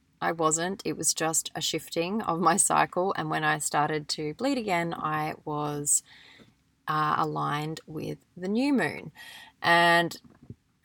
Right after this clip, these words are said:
there's a lot of information around there, out that, that I took in at that time and, um, had, uh, certain beliefs around.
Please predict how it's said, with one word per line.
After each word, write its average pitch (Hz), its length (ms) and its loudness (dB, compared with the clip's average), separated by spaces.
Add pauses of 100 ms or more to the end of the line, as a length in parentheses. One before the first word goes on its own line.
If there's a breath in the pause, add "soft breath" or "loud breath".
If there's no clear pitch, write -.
(380)
there's 175 640 6
a - 80 2
lot - 460 2 (120)
of 156 140 -2
information 147 560 -4
around 151 300 -2
there, 151 260 -2
out 156 220 -2
that, 156 240 2
that - 120 -2
I 165 140 2
took 151 240 -4
in 165 160 -2
at 160 140 -2
that 165 180 4
time 156 540 0
and, 156 440 -2 (160)
um, 156 640 -6 (1400)
had, 156 440 0 (920 soft breath)
uh, 160 360 0
certain 175 300 0
beliefs 160 400 0
around. 165 560 2